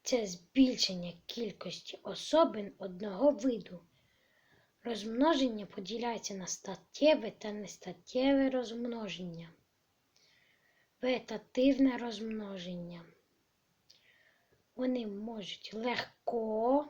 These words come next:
створювати вегетативні органи, витрачені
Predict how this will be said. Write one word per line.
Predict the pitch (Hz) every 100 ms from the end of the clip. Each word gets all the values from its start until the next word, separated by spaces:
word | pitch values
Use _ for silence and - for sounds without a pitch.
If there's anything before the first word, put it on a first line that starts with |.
| - _ _ _ _ _ _ _
створювати | - - - 220 220 240 214 202 202 -
вегетативні | 202 202 214 226 220 240 220 - - 254 240 170 190 175 165 - _ _ _ _
органи, | - 240 240 226 233 240 254 294 311 339 - - _ _ _ _ _ _ _ _ _ _ _ _ _ _ _ _ _ _ 427 285
витрачені | 190 233 226 - - 233 233 - 269 262 277 294 302